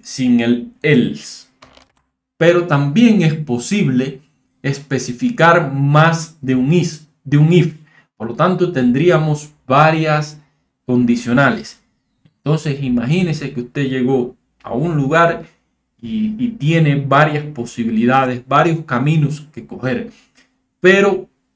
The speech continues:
en dependencia ya no de una sola condición, ya no de una sola,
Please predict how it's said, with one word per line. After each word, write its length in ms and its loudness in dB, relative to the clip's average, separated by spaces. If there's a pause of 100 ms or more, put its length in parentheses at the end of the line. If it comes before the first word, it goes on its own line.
(160)
en 200 -2
dependencia 1120 -2
ya 200 2
no 180 -2
de 80 -2
una 240 0
sola 400 -4
condición, 800 -2 (640)
ya 440 2
no 400 -2
de 100 -2
una 220 0
sola, 720 -2